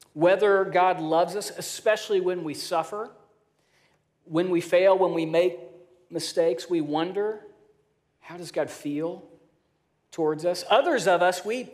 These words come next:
struggle with relating to God in an avoidant way. Not anxious, but avoidant.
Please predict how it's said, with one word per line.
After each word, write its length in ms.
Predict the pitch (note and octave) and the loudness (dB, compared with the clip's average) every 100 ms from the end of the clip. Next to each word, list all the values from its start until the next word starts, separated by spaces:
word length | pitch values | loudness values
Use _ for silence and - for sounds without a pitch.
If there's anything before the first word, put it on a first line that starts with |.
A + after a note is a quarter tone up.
| - _ _ _ _ - - | -20 _ _ _ _ -18 -10
struggle 380 | - A#3 A3+ A3 | 0 4 6 4
with 200 | G3+ F#3 | 2 0
relating 400 | F3+ F3+ G3 F#3+ | 2 2 2 -2
to 120 | F#3+ | 0
God 380 | D#3+ D#3+ E3+ F3 | 4 4 4 -2
in 160 | F3+ | -4
an 140 | F#3 F3+ | -4 -4
avoidant 840 | E3+ D3+ C#3+ G3 C4 G#3 D#3 - - - | -4 -4 0 0 0 -2 -6 -10 -20 -18
way. 300 | C3 A2 F#2+ F2 _ _ D#3 | -10 -10 -10 -16 _ _ -4
Not 180 | E3 - | -4 -2
anxious, 440 | F#3+ G#3 - C#3+ | -6 -6 -8 -8
but 300 | - C#3+ C3+ - - - - | -4 -4 -4 -6 -20 -20 -6
avoidant. 720 | C#3+ C3+ F#3+ F3+ A#2 G#2 - | -6 0 2 2 -2 -10 -18